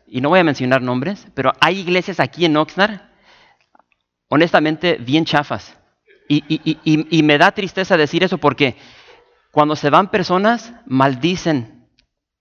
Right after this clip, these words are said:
maldicen a esos miembros. Y, y les dicen, o sea, "Dios te va a maldecir",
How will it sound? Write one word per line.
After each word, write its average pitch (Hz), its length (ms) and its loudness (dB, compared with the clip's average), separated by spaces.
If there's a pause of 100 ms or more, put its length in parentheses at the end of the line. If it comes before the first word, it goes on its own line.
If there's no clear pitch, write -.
(240)
maldicen 135 640 -2
a 139 80 2
esos 139 200 -8
miembros. 131 500 -6 (1080)
Y, 143 280 -4
y 139 60 2
les 135 180 2
dicen, 180 560 -2 (260)
o 120 60 -16
sea, 131 240 2 (260)
"Dios 165 380 2
te 151 80 0
va 139 100 4
a 147 40 2
maldecir", 165 760 0